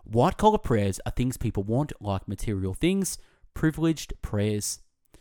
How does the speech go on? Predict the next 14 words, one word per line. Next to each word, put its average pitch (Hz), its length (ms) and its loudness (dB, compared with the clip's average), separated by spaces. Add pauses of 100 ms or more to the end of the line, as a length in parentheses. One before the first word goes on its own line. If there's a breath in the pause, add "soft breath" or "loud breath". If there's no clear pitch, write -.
(580 soft breath)
We 185 80 6
need 226 160 6
to 247 80 4
quit 226 280 2
asking 156 420 -2
God 101 380 4 (260)
to - 160 -4
answer 123 300 0
these 131 200 0
kinds 95 360 -4
of 98 120 -8
prayers. 107 560 -2 (920)
Part 165 280 4
five, 131 380 4